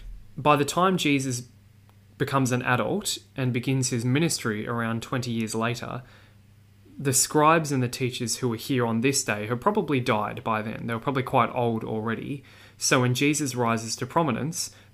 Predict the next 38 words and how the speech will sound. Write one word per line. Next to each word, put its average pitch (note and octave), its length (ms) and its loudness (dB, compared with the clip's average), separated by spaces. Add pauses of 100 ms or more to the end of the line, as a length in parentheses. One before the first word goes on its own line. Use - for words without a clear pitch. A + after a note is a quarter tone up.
probably C3 260 2
a A2 80 2
lot A2+ 160 2
of A2 100 -4
them A2 140 -2
have G#2 140 -6
died, G#2+ 400 -2
so B2 100 -2
they A2 160 -2
don't A2+ 220 0
notice A2 280 -4
the A2 120 -10
connection, - 560 -10 (480)
'cause A#2 100 -8
they're A#2 100 0
not A2 200 2
around C3+ 320 4
anymore. B1+ 380 -6 (1500)
Interestingly, G#3 540 2
this F#3 220 0
might F3+ 220 2
recall D3 380 2
how B2+ 140 2
the A#2+ 120 0
young B2+ 400 4
boy A#2 260 2
Daniel C#3 840 -2
in C3+ 140 0
the C3 80 0
Old B2 200 2
Testament B2 640 -4
sat C#3 380 2
in D3 160 -4
the C3+ 60 0
midst B2 340 0
of A#2 80 -6
the A#2 160 -2
elders C#3 640 -2